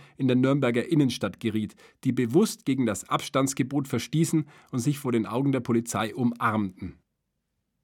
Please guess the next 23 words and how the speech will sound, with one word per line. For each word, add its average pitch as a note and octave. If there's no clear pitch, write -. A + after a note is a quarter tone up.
An A2+
sich F3+
hatte C#3
ich A#2+
ganz A2+
und G#2
gar A#2
nichts C#3
dagegen, G#2
dass G#2
dies A2+
Menschen G#2
tun. -
Ich G2
selbst D#3+
könnte B2
ohne E3
eine C3
Umarmung C3+
nicht -
einen B2+
Monat A#2
überleben. G#2+